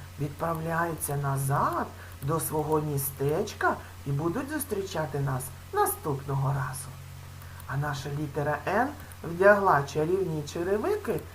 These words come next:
і повела нас до наступного завдання. Спробуємо вимовити звук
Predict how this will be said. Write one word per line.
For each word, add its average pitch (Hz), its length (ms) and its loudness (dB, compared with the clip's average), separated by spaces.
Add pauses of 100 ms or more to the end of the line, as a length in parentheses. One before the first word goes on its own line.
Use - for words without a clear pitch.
(200)
і 131 40 -2
повела 143 680 0 (240)
нас 175 320 0 (320)
до 392 280 4 (180)
наступного 202 1160 4 (280)
завдання. 165 1300 2 (1600)
Спробуємо 160 840 4
вимовити 226 800 2 (240)
звук 214 560 2